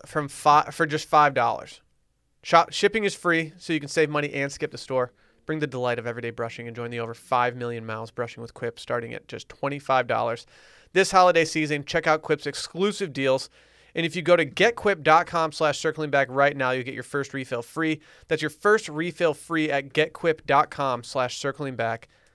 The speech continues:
spelled G E T Q U I P dot com slash circling back. Quip. Better oral health made simple. So Tom Cruise went off.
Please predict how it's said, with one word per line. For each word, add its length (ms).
spelled 340
G 160
E 180
T 260
Q 200
U 260
I 140
P 220
dot 240
com 220
slash 260
circling 320
back. 260
Quip. 360
Better 320
oral 360
health 340
made 300
simple. 520
So 120
Tom 280
Cruise 260
went 140
off. 280